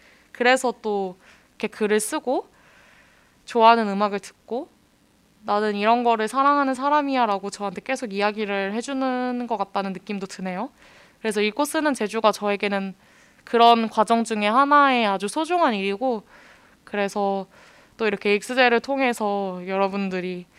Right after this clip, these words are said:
"딱새우같이 귀염뽀짝한다, 알지?" 라는 <laughs> 얼토당토 않는 닉네임으로 이렇게 또 감사한 <laughs> 사연을 보내주셔서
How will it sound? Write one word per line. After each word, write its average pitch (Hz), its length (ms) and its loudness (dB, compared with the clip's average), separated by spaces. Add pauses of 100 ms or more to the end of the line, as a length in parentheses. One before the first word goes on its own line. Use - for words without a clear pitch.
(160)
"딱새우같이 285 600 4
귀염뽀짝한다, 220 1000 -2 (180)
알지?" 202 480 0
라는 208 260 6
<laughs> 381 1800 -2
얼토당토 254 640 6
않는 196 400 0
닉네임으로 202 800 0
이렇게 180 340 -8
또 180 200 -10
감사한 220 500 8
<laughs> - 20 2
사연을 269 380 8
보내주셔서 202 840 -4